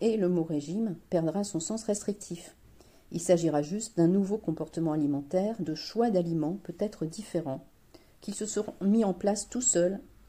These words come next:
après le travail évidemment plus ou moins long sur soi-même et sur son histoire. C'est alors seulement que le rapport à la nourriture pourra être apaisé et normalisé. Alors, si ces sujets vous concernent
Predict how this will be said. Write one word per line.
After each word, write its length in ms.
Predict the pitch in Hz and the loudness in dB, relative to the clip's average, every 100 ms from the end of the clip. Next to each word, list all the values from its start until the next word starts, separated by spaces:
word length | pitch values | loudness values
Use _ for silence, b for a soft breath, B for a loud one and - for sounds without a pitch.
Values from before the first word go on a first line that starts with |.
| - - - | -20 -8 -4
après 240 | 170 185 | 0 2
le 100 | 170 | 2
travail 440 | 165 151 156 196 | 0 -2 0 2
évidemment 400 | 196 170 151 151 | 2 0 0 0
plus 260 | 156 - 208 | -2 -6 -2
ou 40 | |
moins 200 | 185 160 | 0 0
long 160 | 147 185 | 0 -2
sur 200 | - 175 | -4 -6
soi-même 440 | - 175 165 175 | -2 0 0 0
et 40 | 185 | -2
sur 160 | - | -6
son 200 | 156 165 | -6 -2
histoire. 440 | 156 143 - - - - - B B B B - | -2 -4 -8 -10 -12 -20 -20 B B B B -10
C'est 260 | - 165 | -8 -2
alors 240 | 165 165 156 | 0 0 0
seulement 460 | - 156 143 156 | 0 2 2 0
que 120 | 190 | 0
le 140 | 175 147 | 0 0
rapport 400 | 143 170 180 165 | -2 -2 0 0
à 40 | |
la 100 | 147 | 0
nourriture 500 | 147 135 131 - 185 | -2 -2 -8 -6 -6
pourra 300 | 190 147 139 | -4 -2 -2
être 240 | 147 147 - | -2 -6 -8
apaisé 540 | 170 170 147 135 147 b b b b - | -6 -4 -6 -6 -8 b b b b -2
et 100 | 220 | 0
normalisé. 580 | 202 180 147 131 - - _ _ _ b b b b b - | 0 0 -2 -4 -8 -18 _ _ _ b b b b b -6
Alors, 140 | 160 | -6
si 160 | 165 254 | 0 2
ces 120 | 285 | 2
sujets 340 | 269 240 233 | 2 2 2
vous 160 | 226 185 | 2 0
concernent 680 | 180 180 - 208 196 156 | -4 -4 -2 0 2 0